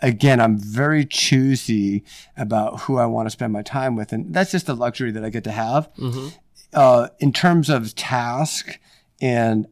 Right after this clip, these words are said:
Speaker 1: it, that I take a much different approach, which it's like an ion, uh, uh, propulsion engine. It's just one little ion at a time that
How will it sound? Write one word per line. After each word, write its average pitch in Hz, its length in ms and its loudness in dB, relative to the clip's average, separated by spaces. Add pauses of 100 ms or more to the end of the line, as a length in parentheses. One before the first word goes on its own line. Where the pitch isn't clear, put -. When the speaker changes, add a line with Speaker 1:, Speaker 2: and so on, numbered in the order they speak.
(140)
Speaker 1:
it, 135 220 -4
that 117 520 0
I 131 80 4
take 139 220 4
a - 20 4
much 120 340 0
different 131 320 0
approach, 107 280 -4
which 104 220 -4 (220)
it's - 140 -4
like 151 160 4
an 135 100 6 (160)
ion, 120 880 4 (100)
uh, 101 440 0 (260)
uh, 110 220 0
propulsion 107 880 -4 (680)
engine. 113 440 4
It's 98 120 -2
just 101 140 -2
one 117 360 4
little 139 180 4
ion 117 440 0
at 107 80 -4
a 101 80 -6
time 98 640 -2 (360)
that 107 280 -4